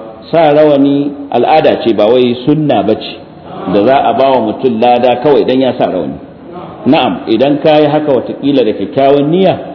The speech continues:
watakila Allah Ta'ala ya dubi niyyarka ya baka lada akan wannan.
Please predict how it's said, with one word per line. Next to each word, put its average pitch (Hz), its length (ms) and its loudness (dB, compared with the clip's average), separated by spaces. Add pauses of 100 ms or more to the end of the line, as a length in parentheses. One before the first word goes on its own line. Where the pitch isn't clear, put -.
(200)
watakila 156 300 2
Allah 139 240 4
Ta'ala 120 240 2
ya 113 80 4
dubi 107 240 0
niyyarka 120 400 0 (400)
ya 98 120 0
baka 117 300 2
lada 107 380 0
akan 104 160 -4
wannan. 80 220 -8